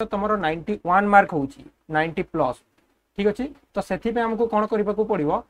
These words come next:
ଗଣିତରେ ବାଇଶ ମାର୍କ ରଖିବା, ଆଉ ମାନସିକ ଦକ୍ଷତାରେ ଫୋର୍ଟି ନାଇନ୍, ମାନେ କରେକ୍ଟ ପୁରା କରିବ, ଗୋଟେ ମୁଁ ଛାଡ଼ି ଦଉଛି, ଆଉ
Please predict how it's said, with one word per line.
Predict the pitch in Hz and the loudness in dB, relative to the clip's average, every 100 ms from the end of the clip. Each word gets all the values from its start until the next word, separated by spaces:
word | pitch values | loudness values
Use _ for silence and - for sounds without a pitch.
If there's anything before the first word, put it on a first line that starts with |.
| _ - | _ -8
ଗଣିତରେ | 147 175 208 214 214 254 - _ | -4 -2 -2 0 0 -2 -6 _
ବାଇଶ | 151 131 143 170 190 | -4 0 0 0 -2
ମାର୍କ | 185 175 | 0 0
ରଖିବା, | 180 - 220 - _ _ _ _ _ _ | -4 -4 -4 -4 _ _ _ _ _ _
ଆଉ | 170 160 190 - _ _ _ _ _ - | 4 4 2 -6 _ _ _ _ _ -6
ମାନସିକ | 175 202 226 233 226 | -2 -2 0 0 0
ଦକ୍ଷତାରେ | 226 226 240 240 254 - | -4 0 2 2 0 -4
ଫୋର୍ଟି | 160 190 | -6 -4
ନାଇନ୍, | 185 170 196 226 | -4 -2 -2 -4
ମାନେ | 208 | -4
କରେକ୍ଟ | 214 208 208 202 | 0 2 2 2
ପୁରା | 208 208 | 0 0
କରିବ, | 202 190 | 0 0
ଗୋଟେ | 220 185 196 | 0 -2 -4
ମୁଁ | 190 | -4
ଛାଡ଼ି | 185 165 | -4 -4
ଦଉଛି, | 165 151 196 | -4 -4 -2
ଆଉ | 180 | -2